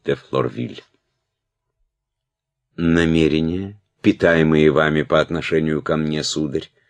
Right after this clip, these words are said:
требуют, чтобы вы безотлагательно выслушали меня. Вы видели господина де Сен-Пра, родственницей которого меня считают.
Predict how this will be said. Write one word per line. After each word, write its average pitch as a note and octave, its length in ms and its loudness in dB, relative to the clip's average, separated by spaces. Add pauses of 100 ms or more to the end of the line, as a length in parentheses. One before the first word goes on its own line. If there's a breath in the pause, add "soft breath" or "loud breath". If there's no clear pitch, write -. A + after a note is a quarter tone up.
(400)
требуют, E2+ 560 2
чтобы D2+ 320 0
вы D#2 160 2
безотлагательно E2+ 960 0
выслушали - 540 -6
меня. A#1 320 -12 (680 loud breath)
Вы B2+ 300 6
видели G#2 420 0
господина C2+ 600 -4
де C2 120 -2
Сен-Пра, C2 720 -6 (400)
родственницей F2+ 920 0
которого C#2 440 0
меня C#2 300 -4
считают. - 680 -4